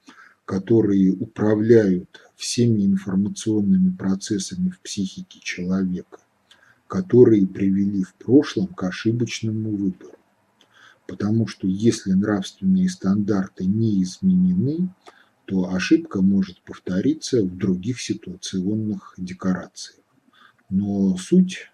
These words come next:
этой ошибки нравственно-этической, она останется той же. Поэтому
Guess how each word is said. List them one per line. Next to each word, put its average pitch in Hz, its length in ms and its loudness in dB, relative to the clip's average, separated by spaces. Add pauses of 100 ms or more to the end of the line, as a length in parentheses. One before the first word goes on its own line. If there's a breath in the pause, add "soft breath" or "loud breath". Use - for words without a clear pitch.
(140)
этой 90 340 -6
ошибки 92 580 -6
нравственно-этической, - 1300 -4
она 139 300 -4
останется 113 720 -6
той - 200 -14
же. - 180 -20 (1120 soft breath)
Поэтому 139 800 4